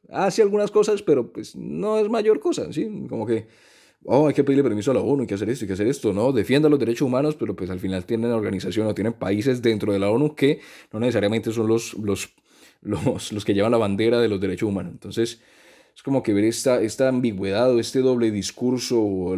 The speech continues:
esta, este discurso populista que tiene esos tipos o la organización en general, que de alguna manera cuando aparece alguien que no los, no los contradice, sino que les dice, "Bueno, hagámoslo",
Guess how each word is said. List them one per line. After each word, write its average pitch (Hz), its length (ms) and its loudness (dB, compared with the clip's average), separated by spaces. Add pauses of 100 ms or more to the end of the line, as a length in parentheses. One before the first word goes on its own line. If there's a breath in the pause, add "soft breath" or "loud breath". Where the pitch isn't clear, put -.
esta, 101 320 -4
este 104 240 -4
discurso 110 300 -4
populista 117 640 -2
que - 400 0 (200)
tiene 90 360 -6
esos 117 340 -4
tipos 135 420 0 (640 loud breath)
o 131 280 6
la 127 100 2
organización 95 520 -4
en 120 60 -4
general, 95 340 -4
que - 100 -2
de 113 40 2
alguna 104 200 0
manera 101 320 0
cuando 92 280 -6
aparece 101 400 2
alguien 127 440 0 (480 soft breath)
que 127 180 0
no 143 280 4
los, 180 320 4
no 147 200 2
los 170 140 4
contradice, 143 400 2
sino 110 200 0
que 156 100 2
les 139 100 6
dice, 117 140 2
"Bueno, 165 200 4
hagámoslo", 190 540 0